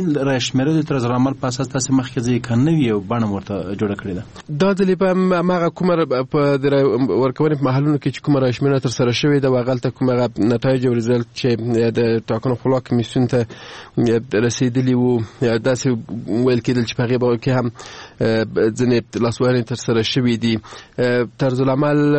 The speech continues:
Speaker 2: د ټاکنو خپلواک کمیسیون ورته رامنځته کړی دی. د هماغه طرز العمل پر اساس باندې پرون دغه پروسه پیل شوله. د، همدغه ستونزو مشکلات چې په دغه پروسه کې شتون درلودو. په همدې اساس باندې د کابل د دفتر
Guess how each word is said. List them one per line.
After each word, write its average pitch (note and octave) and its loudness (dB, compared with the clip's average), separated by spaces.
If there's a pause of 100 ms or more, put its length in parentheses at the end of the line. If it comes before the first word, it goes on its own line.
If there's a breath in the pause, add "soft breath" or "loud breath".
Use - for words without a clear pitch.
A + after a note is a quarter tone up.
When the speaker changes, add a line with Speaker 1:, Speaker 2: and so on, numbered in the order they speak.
(140)
Speaker 2:
د C3+ 0
ټاکنو C#3 -2
خپلواک C#3 -2
کمیسیون C#3 2
ورته C3 -2
رامنځته B2+ 0
کړی D3+ 2
دی. C#3 2
د B2+ 0
هماغه C3+ 2
طرز A#2+ 0
العمل B2+ 0
پر C3 0
اساس C#3+ -2
باندې B2 0
پرون C#3 2
دغه C#3 0
پروسه C#3 -2
پیل C3 0
شوله. C3+ 2 (800 loud breath)
د، - 2 (1000)
همدغه C3+ 0
ستونزو C#3 0
مشکلات C3 -2
چې - -18
په B2+ -6
دغه B2 0
پروسه B2+ 0
کې C3 -2
شتون - -2
درلودو. D3 2
په C3+ -2
همدې C#3 0
اساس C#3+ -2
باندې C3+ 4
د A#2+ -4
کابل C3 0
د B2+ 4 (640 loud breath)
دفتر C3+ 0